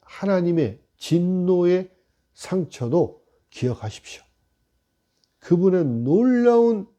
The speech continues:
사랑을 기억하며 여러분의 마음을 죄에서 돌이키고 그분을 섬기는데 더 많은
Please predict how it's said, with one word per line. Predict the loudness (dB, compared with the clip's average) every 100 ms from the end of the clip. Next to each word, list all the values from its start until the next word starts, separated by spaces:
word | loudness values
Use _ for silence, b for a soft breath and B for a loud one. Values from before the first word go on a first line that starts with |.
| _ _ _
사랑을 | _ -12 -8 -8 -10 -10 -10 -10 _ _ _ _ _ _
기억하며 | 2 2 0 -12 -12 -12 -16 _ _ _ _ _ _ _ _ _ 4
여러분의 | 6 6 6 4 0
마음을 | 0 -2 -2 -4 -6 -8 -10 -12 _ _
죄에서 | -6 -2 -2 -2 -6 -2
돌이키고 | -2 -2 0 0 0 -8 -14 _ _ _ _ _ _ _ _
그분을 | -6 -2 0 0
섬기는데 | -4 -4 0 2 2 0 0 -4 -6 _ _ _ _ _ _ _ _
더 | -4 0 0
많은 | -2 -6 -4 -4 -4